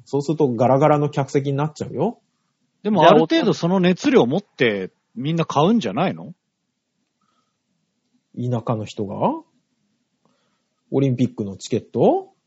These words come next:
Speaker 1: 買わない、
Speaker 2: だって、
Speaker 1: 買わない。
Speaker 2: と-、東京人だけじゃないじゃない、オリンピックのチケット買ってた人。
Speaker 1: まあ、もちろんそうでしょうね。
Speaker 3: うん。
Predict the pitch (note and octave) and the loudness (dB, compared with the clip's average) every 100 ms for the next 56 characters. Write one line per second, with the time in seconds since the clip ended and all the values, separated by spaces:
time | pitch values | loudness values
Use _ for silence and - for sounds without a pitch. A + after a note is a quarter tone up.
0 | _ _ _ _ - F3+ C#3+ C3+ D#3+ G3 | _ _ _ _ 0 4 4 4 4 4
1 | F#3+ G3 G3+ C3+ B2+ _ _ _ _ - | 4 4 0 -4 -16 _ _ _ _ 0
2 | A3 A#3+ D#4 A#3+ D#3+ A#2+ A2+ D3 B2 F#3 | 0 2 2 2 0 -2 -2 -2 0 2
3 | B3 C3+ G2 F2 A2+ A2 A2+ - G2+ F#2 | 2 0 -4 -6 -6 -6 -10 -12 -14 -12
4 | A#2+ - - - - A#2+ F3 G#3 G#3+ F#3+ | -12 -12 -14 -14 -12 -4 4 6 8 6
5 | F3 F#3 D#3 D#3+ C#3+ B2 A2+ A#2 C#3+ G2+ | 6 4 4 4 2 0 -4 -6 -8 -10
6 | - _ _ _ _ B2+ A#2 F#2 D#2 - | -16 _ _ _ _ -2 0 -2 -6 -16